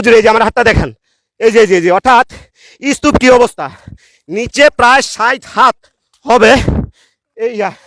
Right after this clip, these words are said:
মানে লম্বায় প্রায় ষাট হাত হবে, কিন্তু পানির নিচে গভীরতা প্রায় কোথাও পনেরো, কোথাও ষোলো, কোথাও বিশ, এরকম করে। এর আগে আমরা দেখিয়েছিলাম, জাতীয় চ্যানেলগুলো বিষয়গুলো উপস্থাপন করেছিল,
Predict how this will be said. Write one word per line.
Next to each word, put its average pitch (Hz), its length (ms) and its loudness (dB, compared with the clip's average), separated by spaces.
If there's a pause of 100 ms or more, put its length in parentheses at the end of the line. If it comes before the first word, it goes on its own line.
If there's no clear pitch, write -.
(440)
মানে 202 180 0 (380)
লম্বায় 240 280 2
প্রায় 285 180 2
ষাট 233 220 2
হাত 214 140 -2
হবে, 208 120 -6 (400)
কিন্তু 196 220 -14
পানির 254 220 0
নিচে 285 280 -2
গভীরতা 254 380 2
প্রায় 196 200 4 (1000)
কোথাও 262 280 4 (120)
পনেরো, 247 280 2 (340)
কোথাও 233 220 -2
ষোলো, 247 280 2 (420)
কোথাও 226 240 2
বিশ, 240 280 0 (540)
এরকম 254 360 4
করে। 165 140 2 (540)
এর 226 180 -4
আগে 254 140 2
আমরা 247 200 2
দেখিয়েছিলাম, 240 460 0 (680)
জাতীয় 247 360 -4
চ্যানেলগুলো 254 440 0 (140)
বিষয়গুলো 240 360 0 (580)
উপস্থাপন 269 520 0
করেছিল, 220 340 2